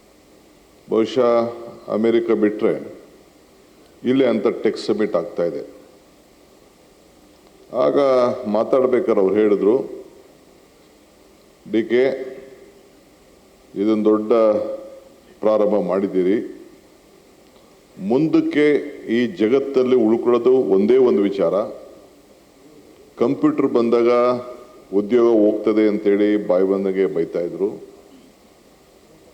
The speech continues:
ಈಗ ಮೊಬೈಲ್ ಬಂತು, ಬೇರೆ ಬೇರೆ ಎಲ್ಲ ಹೊಸ ಅದೆಲ್ಲ ಬಂದ್ಬಿಟ್ಟಿದೆ. ಈಗ ನೆಕ್ಸ್ಟು ಎ ಐ is the future. So ಎಲ್ಲ ನಮ್ಮಲ್ಲಿ ಬೆಂಗಳೂರು ನಗರದಲ್ಲಿ ಇಪ್ಪತ್ತೈದು ಲಕ್ಷ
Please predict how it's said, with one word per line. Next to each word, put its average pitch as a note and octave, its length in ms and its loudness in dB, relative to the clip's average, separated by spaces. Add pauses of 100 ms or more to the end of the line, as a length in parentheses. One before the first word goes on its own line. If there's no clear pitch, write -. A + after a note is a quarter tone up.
(160)
ಈಗ C#3 260 2
ಮೊಬೈಲ್ B2+ 480 2
ಬಂತು, A#2+ 560 2 (600)
ಬೇರೆ A2+ 160 2
ಬೇರೆ A2+ 200 2
ಎಲ್ಲ A2 180 2
ಹೊಸ G#2 300 2
ಅದೆಲ್ಲ G#2 520 2
ಬಂದ್ಬಿಟ್ಟಿದೆ. F#2+ 760 -4 (1500)
ಈಗ B2 100 0
ನೆಕ್ಸ್ಟು A2+ 720 0 (160)
ಎ B2+ 340 4
ಐ A2+ 60 2
is A2 420 -4
the B2 100 -2
future. A#2 440 -2 (1700)
So A2 160 0
ಎಲ್ಲ D3 420 4
ನಮ್ಮಲ್ಲಿ C3+ 520 0
ಬೆಂಗಳೂರು C3 440 0
ನಗರದಲ್ಲಿ A#2 640 0
ಇಪ್ಪತ್ತೈದು C3 760 0
ಲಕ್ಷ G2+ 400 -2